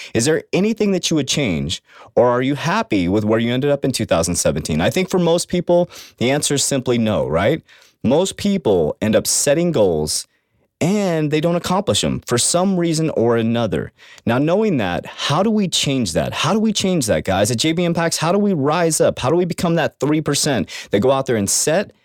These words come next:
accomplish, and maintain their goals? Now, how do we stop this endless cycle of goal setting, then weeks later falling off track and ending up right back where we were and sometimes further back?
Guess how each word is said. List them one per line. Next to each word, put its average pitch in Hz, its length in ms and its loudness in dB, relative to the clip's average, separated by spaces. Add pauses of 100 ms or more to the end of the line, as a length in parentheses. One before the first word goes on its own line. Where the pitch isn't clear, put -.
(200)
accomplish, 170 640 0
and - 180 2
maintain 110 380 0
their 110 120 0
goals? 160 540 0 (340)
Now, 120 100 0
how 170 160 0
do 185 60 2
we 180 100 0
stop 170 320 0
this 175 160 0
endless 156 320 2
cycle 156 320 0
of 107 100 0
goal 120 220 2
setting, 156 360 0
then 110 120 0
weeks 123 240 -2
later 127 200 2
falling 156 440 2
off 98 240 -2
track 82 400 0 (180)
and 120 140 2
ending 139 160 0
up 101 100 -2
right 135 380 2
back 165 240 0
where 165 140 4
we 156 100 0
were 147 260 4
and - 140 0
sometimes 135 720 0
further 151 340 0
back? 151 420 -2